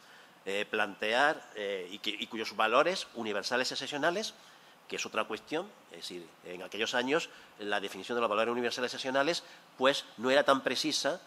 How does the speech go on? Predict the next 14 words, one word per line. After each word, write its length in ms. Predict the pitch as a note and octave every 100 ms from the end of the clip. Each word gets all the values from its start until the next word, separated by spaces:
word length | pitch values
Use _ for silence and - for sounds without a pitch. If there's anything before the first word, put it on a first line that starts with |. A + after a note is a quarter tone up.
| - -
como 400 | C#3 C#3 D3 E3
lo 120 | A#2 A#2
ha 40 |
sido 340 | - B2+ C#3+ -
en 280 | A#2+ C#3 D3+
otras, 480 | G#2+ B2 B2+ B2 - - -
eh, 640 | A2+ A2 A2 G#2+ G#2+ G#2 G#2+
declaraciones 600 | A2+ G#2 G2+ B2 B2 B2+
posteriores. 720 | B2 - G2 E2 - - - -
Entonces, 260 | - G#2+ - -
tenemos 320 | A2 C3+ D#3
ahí 200 | D#3 F3 F#3 -
esos, 520 | - C3 - D3 D3+ - - -
digamos, 480 | A2+ B2+ D#3 D#3+